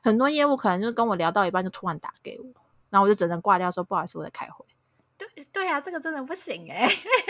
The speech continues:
Speaker 1: 对啊，
Speaker 2: <laughs> 我也会生气。
Speaker 1: 就是，就是其实现-，尤其是现代人，就是，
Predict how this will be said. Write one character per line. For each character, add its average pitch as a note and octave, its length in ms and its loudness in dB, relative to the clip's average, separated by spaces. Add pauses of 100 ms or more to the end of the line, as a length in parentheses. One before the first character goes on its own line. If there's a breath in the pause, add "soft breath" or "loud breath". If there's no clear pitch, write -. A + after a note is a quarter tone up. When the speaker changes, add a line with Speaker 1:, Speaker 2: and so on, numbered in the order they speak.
(180)
Speaker 1:
对 E4 240 6
啊， D4 220 8
Speaker 2:
<laughs> - 20 2
我 D#4+ 60 4
也 - 60 6
会 - 20 4
生 F4 260 2
气。 C4 280 -10
Speaker 1:
就 - 0 -
是， - 100 -12 (300)
就 F#4 120 -2
是 G#4+ 120 4
其 C4+ 180 2
实 C4 100 4
现-， C#4+ 240 2 (120)
尤 A#3 100 2
其 C4+ 80 0
是 B3+ 160 4
现 A#3 320 0
代 A3 240 4
人， E3+ 240 0
就 G3+ 100 -2
是， A3+ 160 -8